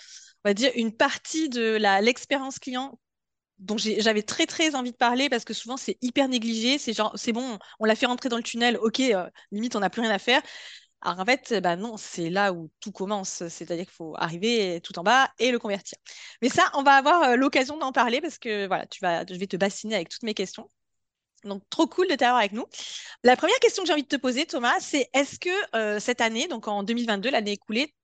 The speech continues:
tu as remarqué des changements dans ta pratique, dans la vente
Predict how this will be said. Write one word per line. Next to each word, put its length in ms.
tu 80
as 20
remarqué 480
des 140
changements 880
dans 420
ta 120
pratique, 560
dans 200
la 200
vente 440